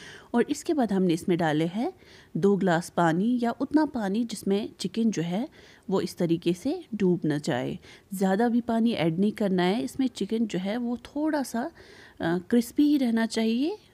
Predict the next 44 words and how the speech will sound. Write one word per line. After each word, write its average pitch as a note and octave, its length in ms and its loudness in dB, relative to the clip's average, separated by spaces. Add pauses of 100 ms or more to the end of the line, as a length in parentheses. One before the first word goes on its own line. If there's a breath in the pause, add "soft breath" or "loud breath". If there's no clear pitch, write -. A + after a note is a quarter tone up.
ज़्यादा B3+ 380 2
सॉफ्ट A3+ 440 -6
चिकन G3+ 240 0
नहीं G#3+ 200 2
होना A#3 260 0
चाहिए। G3+ 460 -4
उसी A#3 280 -6
से A3+ 140 -6
चिकन G3 340 -4
का D3+ 200 -2
जो F3+ 240 -4 (380 loud breath)
मज़ा F3 300 4
है G3+ 200 -2
वो A#3 160 0
बहुत G3 360 -4
ही G#3+ 60 0
अच्छा G#3 340 -2
आ G3+ 40 0
जाता G3 340 -4
है। G#3+ 120 -4
और A#3+ 160 -4
इसके - 280 -8
बाद B3+ 140 0
हमने F#3+ 200 2
इसमें F3 260 -2
डाला E3+ 240 -2
है F3+ 160 -2
एक B3 420 -2
चम्मच F3+ 440 -2
सौंफ F3 400 -4
का F#3+ 100 -6
पाउडर। E3+ 480 -2 (1500 soft breath)
और E3 240 0
सारी C4+ 340 -2
चीज़ों C#4 280 0
को A#3+ 140 -2
अच्छे - 380 -4
से B3+ 180 -2
mix F3+ 340 2
करके A3 460 -2 (600 loud breath)
हमने A3 200 4
इसमें G#3 300 0
नमक G3 360 2
check G#3 260 -4